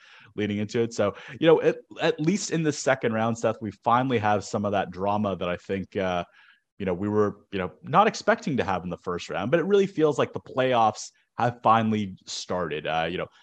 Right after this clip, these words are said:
looking at the East, you have the Bucks and Celtics, where the Bucks are an ever so slight minus one forty favorite. Uh, and that price would have been a lot higher, except for, I think, a lot of, uh, you know, not just us at Bovada, a lot of sports books, a lot of people that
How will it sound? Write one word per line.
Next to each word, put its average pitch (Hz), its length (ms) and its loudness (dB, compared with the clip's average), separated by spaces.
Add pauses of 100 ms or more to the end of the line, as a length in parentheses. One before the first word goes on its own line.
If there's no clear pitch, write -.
(140)
looking 147 320 0
at 135 140 0
the 135 180 -6
East, 139 300 -2
you 113 60 2
have 92 120 -2
the 95 60 -4
Bucks 131 420 0
and 127 100 -2
Celtics, 113 580 -2
where 98 120 0
the 92 80 -4
Bucks 107 400 -4
are 95 300 0
an 90 240 -4 (160)
ever 214 300 0
so 90 240 -6
slight 82 380 -8
minus 95 380 -4
one 95 160 -4
forty 95 280 -6
favorite. 92 540 -4 (460)
Uh, 98 240 2
and 117 120 0
that - 140 6
price - 280 0
would 180 100 -2
have 160 80 -2
been 156 100 2
a 139 60 2
lot 131 300 2
higher, 123 460 0
except 107 320 -4
for, 110 120 2
I 92 140 4
think, 170 180 -6
a 147 40 2
lot 127 400 4
of, 123 260 0
uh, 104 280 2 (400)
you 107 80 -4
know, 95 80 0
not 139 240 2
just 190 160 -4
us 185 140 0
at 160 60 -10
Bovada, 127 400 2
a 82 40 0
lot 127 260 0
of 156 60 0
sports - 380 -6
books, 131 300 -2
a 98 60 -2
lot 120 200 2
of 131 60 -8
people 127 280 -6
that 107 160 0